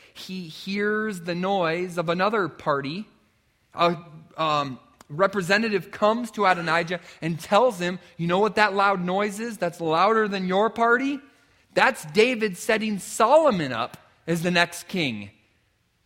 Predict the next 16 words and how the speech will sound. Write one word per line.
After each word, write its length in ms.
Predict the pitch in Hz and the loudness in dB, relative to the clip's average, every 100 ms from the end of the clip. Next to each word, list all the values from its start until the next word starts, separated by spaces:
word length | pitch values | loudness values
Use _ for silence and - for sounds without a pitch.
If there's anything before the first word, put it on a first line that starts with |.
| _ _ _ - | _ _ _ -20
You're 220 | 123 175 | -10 -6
in 100 | 262 | -6
trouble, 340 | 175 202 247 139 | 0 2 2 0
buddy." 460 | 120 139 226 240 - _ _ _ _ _ _ _ _ - | 0 0 0 -6 -12 _ _ _ _ _ _ _ _ -4
Adonijah 460 | 147 147 151 151 | -2 0 -2 -2
hears 280 | 135 151 160 | -6 -4 -4
the 80 | 156 | -6
celebration 600 | - 156 143 147 143 143 | -2 0 0 -2 -4 -8
of 120 | 131 | -10
David 260 | 131 127 117 | -6 -6 -6
making 360 | 113 123 131 123 | -8 -8 -12 -10
Solomon 340 | 135 120 113 | -8 -8 -10
king. 320 | - 117 110 - _ | -10 -12 -12 -16 _
He's 240 | _ 113 104 | _ -18 -18
greatly 640 | - 107 104 104 - 104 | -20 -16 -12 -12 -14 -16
afraid. 440 | 87 - 58 50 | -18 -20 -20 -20